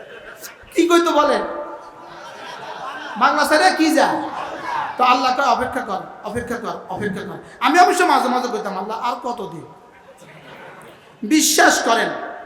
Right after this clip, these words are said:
আমার নানিও দেখছে তাকে, নানি চলে গেছে, নানাও দেখছে তাকে চলে গেছে, দাদাও দেখছে তারে চলে গেছে, দাদিও দেখছে তারে চলে গেছে, আব্বাও দেখছে তারে চলে গেছে, মাও দেখছে তারে চলে গেছে।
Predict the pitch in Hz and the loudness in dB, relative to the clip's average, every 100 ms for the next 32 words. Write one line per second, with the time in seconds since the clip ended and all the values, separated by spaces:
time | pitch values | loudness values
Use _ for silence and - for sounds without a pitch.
0 | - - - 294 339 311 302 294 320 302 | -18 -12 -4 2 4 4 4 4 2 2
1 | 247 - 240 190 - 160 - - - - | 0 0 -4 -6 -8 -12 -14 -18 -20 -16
2 | 202 226 233 208 220 202 185 - - - | -6 -4 -4 -6 -6 -6 -6 -10 -14 -18
3 | - 240 254 254 262 247 - 233 185 170 | -6 -2 2 2 2 0 -4 -6 -8 -10
4 | 139 - 208 185 175 - - - 190 247 | -14 -12 -10 -10 -12 -18 -20 -10 -2 2
5 | 254 277 262 262 240 196 175 - 214 196 | 4 2 2 -2 -4 -4 -6 -8 -8 -8
6 | 185 - - - - 226 240 277 254 262 | -10 -16 -20 -20 -4 -2 -2 -4 -4 -4
7 | 240 208 208 220 208 190 180 170 - - | -6 -6 -8 -8 -8 -8 -12 -16 -20 -4
8 | 247 240 254 262 262 269 247 214 185 240 | -2 0 2 2 0 -2 -4 -4 -4 -4
9 | 226 196 175 - - - 202 277 311 302 | -4 -6 -8 -12 -16 -8 0 2 2 0
10 | 294 262 240 240 233 208 190 | -4 -2 -2 -2 -6 -6 -6